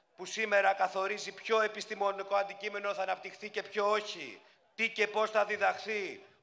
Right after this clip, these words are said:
όχι με βάση τις ανάγκες που έχει η κοινωνία, αλλά με βάση τις προτεραιότητες των κερδών των μεγάλων επιχειρηματικών ομίλων. Αυτά είναι τα δεσμά που έρχεται να ενισχύσει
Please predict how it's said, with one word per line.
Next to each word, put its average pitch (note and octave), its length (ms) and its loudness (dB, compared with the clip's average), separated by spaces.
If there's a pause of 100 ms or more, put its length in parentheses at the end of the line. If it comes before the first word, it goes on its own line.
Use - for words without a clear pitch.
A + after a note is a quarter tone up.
όχι G#3+ 320 -2
με A3+ 140 0
βάση A3+ 340 2
τις - 160 -10
ανάγκες G#3+ 540 2
που G#3+ 140 0
έχει G#3 200 2
η F3+ 40 -14
κοινωνία, G3 800 2 (300)
αλλά F#3+ 300 4
με G3+ 100 -2
βάση G#3 340 0
τις - 140 -16
προτεραιότητες G3+ 1160 0 (260)
των G3 160 2
κερδών G3 460 4
των F#3 120 0
μεγάλων F#3+ 440 6
επιχειρηματικών F#3 840 -4
ομίλων. F3 560 -8 (680)
Αυτά A#3+ 420 4
είναι A3 220 0
τα G3+ 180 2
δεσμά G3+ 720 6 (320)
που G3+ 140 2
έρχεται G3+ 440 2
να G3 120 2
ενισχύσει F#3+ 920 -2